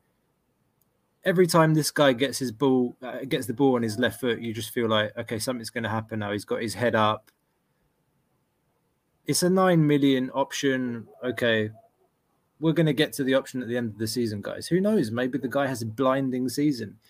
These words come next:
Maybe Marinakis is so up for it that he is gonna bring in Manolas and he wants to create a Champions League type side to go and play in the Europa League.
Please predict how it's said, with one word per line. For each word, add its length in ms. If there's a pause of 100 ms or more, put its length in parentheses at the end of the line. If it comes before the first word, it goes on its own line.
(240)
Maybe 440
Marinakis 680
is 80
so 300
up 200
for 200
it 140
that 120
he 180
is 120
gonna 200
bring 240
in 120
Manolas 560
and 100
he 60
wants 280
to 80
create 380
a 60
Champions 500
League 300
type 340
side 340
to 100
go 140
and 160
play 160
in 80
the 100
Europa 380
League. 240